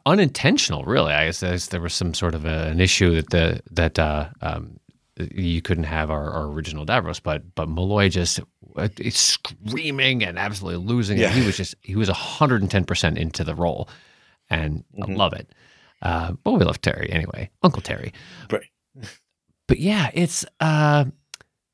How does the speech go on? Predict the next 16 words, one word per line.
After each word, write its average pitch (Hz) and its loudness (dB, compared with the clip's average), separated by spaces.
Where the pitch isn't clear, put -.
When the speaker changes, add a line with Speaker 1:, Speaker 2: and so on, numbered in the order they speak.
Speaker 1:
it's 160 2
a 180 6
lot 170 0
of 139 0
people - -2
to 131 -2
take 156 2
in. 104 2
Speaker 2:
Yeah. 98 4
Speaker 1:
A-, 113 -2
and 120 2
I 120 2
kept 135 -2
expecting 127 -2
more 117 4
from, 98 2